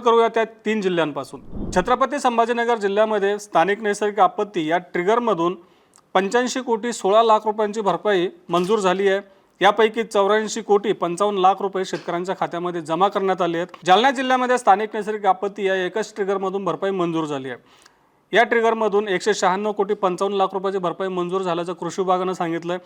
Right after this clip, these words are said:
परंतु जालना जिल्ह्यामध्ये खरीप दोन हजार चोवीस मधली भरपाई अजून जमा झाला नसल्याचं कृषी विभागाच्या अहवालातून स्पष्ट होतंय.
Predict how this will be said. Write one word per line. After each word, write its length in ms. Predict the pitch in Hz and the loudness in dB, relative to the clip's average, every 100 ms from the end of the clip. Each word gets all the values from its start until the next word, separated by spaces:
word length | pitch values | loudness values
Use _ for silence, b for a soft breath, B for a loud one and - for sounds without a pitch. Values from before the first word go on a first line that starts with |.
| B B | B B
परंतु 300 | - 233 247 | 0 0 0
जालना 340 | 233 165 175 226 | 0 2 2 0
जिल्ह्यामध्ये 580 | 220 214 214 208 165 165 | -2 -2 -2 -2 -4 -6
खरीप 200 | - 180 | -2 -2
दोन 240 | 214 226 226 | 0 -2 -2
हजार 240 | 190 214 214 | -2 -2 -4
चोवीस 320 | 196 185 202 | -2 -2 -4
मधली 240 | 208 190 202 | -6 -4 -2
भरपाई 320 | 175 160 190 | -2 -2 -2
अजून 360 | 180 196 196 190 - | -2 -4 -6 -10 -8
जमा 220 | 165 208 | 0 2
झाला 240 | 233 196 196 | 4 2 0
नसल्याचं 520 | 185 190 185 170 170 | -4 -4 -6 -4 -6
कृषी 300 | 170 175 190 | -6 -6 -4
विभागाच्या 420 | 180 175 175 175 | -4 -4 -4 -2
अहवालातून 380 | 160 160 160 185 | -2 -2 -4 -8
स्पष्ट 320 | - 185 - | -4 -6 -4
होतंय. 240 | 151 - | -6 -8